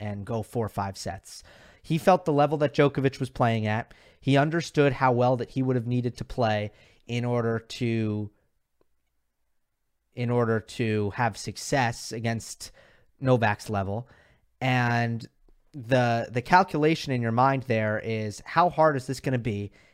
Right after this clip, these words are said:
And am I willing to actually work that hard? Or, or can my body take that? You know, am I gonna be able to do this?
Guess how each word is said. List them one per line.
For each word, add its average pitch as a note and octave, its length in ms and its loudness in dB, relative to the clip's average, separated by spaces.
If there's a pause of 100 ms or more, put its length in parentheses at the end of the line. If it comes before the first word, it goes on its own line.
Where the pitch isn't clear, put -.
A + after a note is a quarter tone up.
(120)
And A#2 240 -6
am D3 140 0
I D3 100 2
willing C3 360 0
to B2+ 140 -6
actually A#2 420 -4
work A#2 260 -4
that G#2+ 180 -2
hard? A2+ 200 -4
Or, C3 100 -2
or C3+ 140 -6
can G#3 260 -2
my C3+ 140 -2
body A#2 280 -2
take - 360 -8
that? G2+ 280 -12
You A#2 140 -10
know, A2 160 -4
am D#3 100 -2
I E3+ 80 0
gonna C3 160 -2
be A#2+ 80 -2
able G2+ 160 -4
to G2 80 -10
do G2+ 240 -6
this? - 380 -18